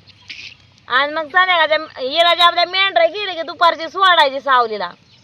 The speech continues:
सावली चांगली असली तर सोडायची, उन्हाची बसतात झाडाखाली. सावली नसली तर पार चार वाजता सोडायची.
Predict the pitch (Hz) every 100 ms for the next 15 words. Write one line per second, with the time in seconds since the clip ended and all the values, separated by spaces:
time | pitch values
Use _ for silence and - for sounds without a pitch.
0 | - _ 226 226 233 226 240 240 226 226
1 | 220 208 202 262 247 226 226 247 226 190
2 | 240 247 220 226 240 226 202 208 208 277
3 | 285 277 311 277 262 269 285 294 320 294
4 | 277 269 226 220 196 170 160